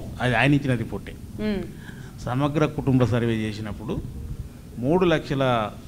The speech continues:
Speaker 1: దళిత కుటుంబాలకు భూమి లేదని ఆయన్నే ఇచ్చిండు.
Speaker 2: అవును.
Speaker 1: ఆయన ఇచ్చింది ఎంత అంటే పదిహేను వేల ఎకరాలు. పదిహేను వేల ఎకరాలు ఐదు వేల కుటుంబాలకు ఇచ్చాడు. మూడు, మూడు ఎకరాల భూమి పథకం మూలన పడిపోయింది.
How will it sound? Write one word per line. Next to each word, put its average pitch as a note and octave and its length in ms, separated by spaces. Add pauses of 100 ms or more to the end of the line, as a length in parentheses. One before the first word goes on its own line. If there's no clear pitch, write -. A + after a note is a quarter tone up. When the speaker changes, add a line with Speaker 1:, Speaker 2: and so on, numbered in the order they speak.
(220)
Speaker 1:
దళిత B2+ 240
కుటుంబాలకు A#2+ 640
భూమి D#3+ 360
లేదని D#3+ 340
ఆయన్నే C#3+ 300
ఇచ్చిండు. - 640
Speaker 2:
అవును. F#3 160 (600)
Speaker 1:
ఆయన B2+ 180
ఇచ్చింది D3+ 420
ఎంత C3+ 200
అంటే A2+ 400
పదిహేను A#2+ 480
వేల G#2 160
ఎకరాలు. G2 520 (1040)
పదిహేను D3 380
వేల B2 160
ఎకరాలు C3+ 640 (400)
ఐదు B2+ 200
వేల A#2 160
కుటుంబాలకు A2 540
ఇచ్చాడు. - 360 (800)
మూడు, D3 180 (460)
మూడు D#3 160
ఎకరాల D3 260
భూమి C3 240
పథకం C#3 360
మూలన C3 280
పడిపోయింది. A#2 400